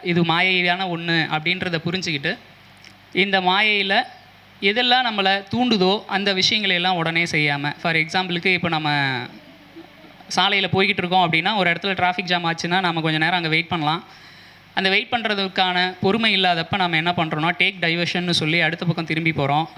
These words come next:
ஆனா அது வந்து ஒரு சினிமா படத்துல காமிச்ச மாதிரி டேக் டைவர்ஷன், டேக் டைவர்ஷன்னு சொல்லி எல்லா இடத்துலையும் போயிட்டு கடைசியா நாம நேராவே போயிருந்தா கூட ஒரு இடத்துக்கு போயிருக்கலாம். அதையும் கடந்து நாம ரொம்பவும் நேரத்தை விரயம் பண்ணதா மட்டும்தான் அது மாறுது.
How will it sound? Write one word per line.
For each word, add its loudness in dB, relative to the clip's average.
ஆனா 2
அது -2
வந்து 2
ஒரு 0
சினிமா 0
படத்துல 0
காமிச்ச -2
மாதிரி 0
டேக் -4
டைவர்ஷன், -2
டேக் 0
டைவர்ஷன்னு 0
சொல்லி 0
எல்லா 2
இடத்துலையும் -2
போயிட்டு 0
கடைசியா -2
நாம -2
நேராவே 2
போயிருந்தா 0
கூட -2
ஒரு 2
இடத்துக்கு -4
போயிருக்கலாம். -2
அதையும் 0
கடந்து -2
நாம 0
ரொம்பவும் -2
நேரத்தை 0
விரயம் 0
பண்ணதா -2
மட்டும்தான் -2
அது -2
மாறுது. -2